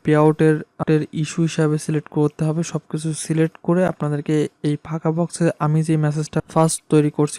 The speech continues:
ওই, ওই মেসেজটাকে আপনাদেরকে এখানে পেস্ট করে নিচে সেন্ড করতে হবে। তো যেহেতু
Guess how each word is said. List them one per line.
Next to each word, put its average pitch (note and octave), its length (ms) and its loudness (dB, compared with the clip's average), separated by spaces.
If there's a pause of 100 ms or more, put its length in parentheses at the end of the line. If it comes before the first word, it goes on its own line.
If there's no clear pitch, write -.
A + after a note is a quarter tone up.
ওই, D#3+ 60 0 (240)
ওই F3 80 4 (140)
মেসেজটাকে D#3+ 580 -2
আপনাদেরকে D3+ 400 -2 (180)
এখানে D#3 220 -2 (100)
পেস্ট D3+ 260 0
করে E3 140 2 (100)
নিচে D#3 220 0 (160)
সেন্ড D3 260 0
করতে C#3 300 -2
হবে। D3+ 140 -4 (920)
তো E3+ 80 0 (280)
যেহেতু F3 400 4